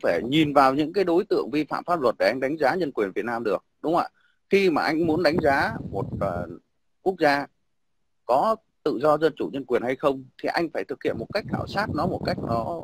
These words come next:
khách quan. Đó là các anh có thể thực hiện bằng cách là đi hỏi từng người. Dĩ nhiên cái việc này nó cũng rất là khó, thế nhưng không thể, không phải là không làm được.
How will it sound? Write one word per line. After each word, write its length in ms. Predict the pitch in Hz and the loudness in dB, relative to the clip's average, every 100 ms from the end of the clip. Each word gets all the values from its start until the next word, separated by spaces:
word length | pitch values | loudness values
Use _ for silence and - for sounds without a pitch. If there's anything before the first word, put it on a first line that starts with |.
| - | -6
khách 180 | 226 | -6
quan. 280 | - 175 165 156 _ _ _ - | 0 2 2 -2 _ _ _ -2
Đó 200 | 135 196 | 0 4
là 160 | 196 123 | 2 0
các 80 | 135 | -2
anh 300 | 143 139 123 _ _ _ _ _ - | -4 -8 -12 _ _ _ _ _ -2
có 100 | 190 | 0
thể 140 | 143 95 | 0 -2
thực 160 | 127 | -6
hiện 180 | 139 117 _ _ _ _ _ _ - | -2 -2 _ _ _ _ _ _ -8
bằng 140 | 101 | -4
cách 200 | 127 185 | -2 0
là 100 | 113 | 0
đi 120 | 131 | -2
hỏi 260 | 139 - - - | -4 -6 -8 -8
từng 100 | 120 | -2
người. 220 | 123 123 - - - - - - | 2 2 0 -6 -6 -8 -4 2
Dĩ 120 | 190 | 4
nhiên 160 | 202 | 4
cái 100 | 170 | 4
việc 200 | 185 139 | 6 4
này 160 | 117 117 | 4 0
nó 80 | 135 | 0
cũng 140 | 180 | -2
rất 140 | 190 214 | 0 0
là 120 | 107 | 0
khó, 460 | - 127 185 269 262 - | 4 6 6 2 -8 -4
thế 80 | 180 | -2
nhưng 120 | 208 | -2
không 200 | - 214 | 0 0
thể, 180 | 180 117 | 2 0
không 160 | - 101 | 0 0
phải 180 | - 95 | 2 0
là 60 | |
không 180 | - 208 | -2 -2
làm 200 | 185 165 | 0 4
được. 220 | 170 180 | 4 2